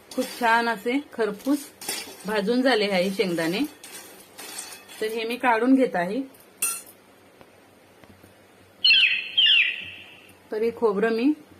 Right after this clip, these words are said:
तुम्ही बघू शकता, जे मिक्सरमध्ये वाटून घेतलेलं ते पण भाजून घेणार आहोत.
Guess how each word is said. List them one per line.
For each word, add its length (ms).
तुम्ही 180
बघू 200
शकता, 400
जे 100
मिक्सरमध्ये 800
वाटून 360
घेतलेलं 440
ते 80
पण 220
भाजून 320
घेणार 260
आहोत. 180